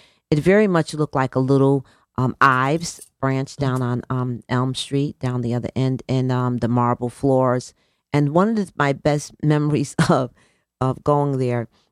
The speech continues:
I remember, um, getting graham crackers on the brown paper towel. That was our snack.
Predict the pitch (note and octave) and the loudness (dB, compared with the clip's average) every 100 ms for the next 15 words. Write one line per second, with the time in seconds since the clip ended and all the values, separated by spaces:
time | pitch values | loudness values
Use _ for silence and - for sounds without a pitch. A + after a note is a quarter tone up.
0 | _ C#3 D3+ D#3 D#3 F3 G3 D#3+ D3 D3 | _ 2 2 4 2 2 2 2 0 -2
1 | - D3 C#3 C#3 B2+ _ _ _ - E3+ | -4 -4 -2 -6 -12 _ _ _ -2 0
2 | D#3+ D3 D3 D#3 F3 F#3+ - D#3+ C3 - | 2 0 0 0 0 -2 0 0 0 -2
3 | C3 A#2+ A#2 - _ _ _ C#3+ D3 C#3 | -4 -4 -6 -12 _ _ _ -2 0 0
4 | C3+ A#2+ C#3 D3+ D3 C#3+ - D3 - C3 | 0 -2 0 0 2 -2 0 -2 0 -6
5 | - C#3+ A#2+ G#2 A#2+ A2+ C3 - B2+ A#2 | -2 0 0 0 -4 0 0 0 -2 -2
6 | A2+ - C#3+ G2 | -4 -6 -6 -6